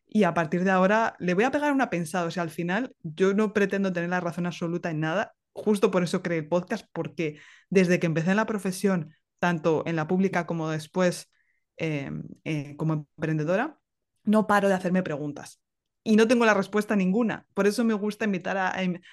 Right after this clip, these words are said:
a, o charlar con otros profes, que, que compartamos, no sé, y, y desde luego creo que hay un malestar en la profesión, en muchos aspectos, ya sea en la docencia o en el emprendedurismo.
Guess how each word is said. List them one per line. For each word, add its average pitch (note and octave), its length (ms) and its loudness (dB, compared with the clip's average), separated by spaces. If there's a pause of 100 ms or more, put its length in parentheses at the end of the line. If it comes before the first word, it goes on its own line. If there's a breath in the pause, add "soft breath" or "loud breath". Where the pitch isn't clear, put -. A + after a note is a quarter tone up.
(160 loud breath)
a, D#3+ 500 0
o - 160 -4
charlar F3 380 0
con A3 80 4
otros G3+ 200 0
profes, G#3+ 520 -2 (480 soft breath)
que, E3+ 400 0
que E3 120 -4
compartamos, E3 760 0
no A3+ 120 2
sé, C#4 180 -4
y, F#3+ 320 -2 (460 soft breath)
y G#3+ 140 4
desde F3+ 240 4
luego A3 400 0 (200)
creo G3 180 -2
que C4 80 2
hay C4 40 2
un B3 120 4
malestar F3 560 -6 (120)
en F#3+ 100 -4
la E3+ 100 -8
profesión, E3+ 540 -8 (140)
en F3 120 -2
muchos F#3+ 340 0
aspectos, G3 420 -4
ya E3+ 120 -2
sea D3+ 340 -10 (300)
en E3 120 -4
la D3+ 80 -2
docencia D#3 540 -4
o D3+ 80 -4
en D3+ 80 -2
el D3 60 -2
emprendedurismo. D3+ 760 -4